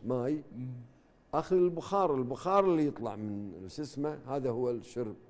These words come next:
Speaker 1: مالي، لأنه تاخذه مسموم. الحيوانات، ال-، الفواكه اللي فيها ما تقدر إلا تتأكد إن هذا مو ملموس من ال-، الحشرات السامة أو الحيوانات اللي،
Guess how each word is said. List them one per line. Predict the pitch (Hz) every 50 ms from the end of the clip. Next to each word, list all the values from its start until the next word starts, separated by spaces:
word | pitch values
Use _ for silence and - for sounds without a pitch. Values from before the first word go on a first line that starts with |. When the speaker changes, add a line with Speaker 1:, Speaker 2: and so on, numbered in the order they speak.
| - 85
Speaker 1:
مالي، | 92 87 76 69 69 80 90 98
لأنه | 107 127 120 120 135 143 143 127
تاخذه | 110 - 139 135 143 143 - 139 139 151 143 - - - 101
مسموم. | 101 - - 104 92 87 78 - _ _ _ - - _ _ - _ _ -
الحيوانات، | 135 139 143 143 135 120 - 143 151 160 156 160 160 160 160 160 160 160 156 143 - -
ال-، | 135 131 127 120 113
الفواكه | 107 113 120 117 - - 147 147 156 165 160 156 156 - 147 139 139
اللي | 139 135 127 120
فيها | 127 143 143 139
ما | 143 160 160 151
تقدر | 131 123 113 104 113 113 110 113 131
إلا | 156 156 147 139 127
تتأكد | - 131 107 - - - - 190 - - - 160 160 -
إن | - 127 123 123
هذا | 113 110 113 113 117
مو | 120 123 127
ملموس | 120 117 113 113 117 120 120 110 - - - - _ _ _ _ _ _
من | 101 110 110 110 110 110 110
ال-، | 101 98 95 95 92 92 90 85 80 73 73
الحشرات | - - 104 101 - 110 107 113 117 113 - 113
السامة | 104 - - - 113 113 113 117 113 110 110 110 110
أو | 98 101 101 95 95
الحيوانات | 85 - - 92 95 92 92 90 92 101 110 113 113 - - 98
اللي، | 95 92 90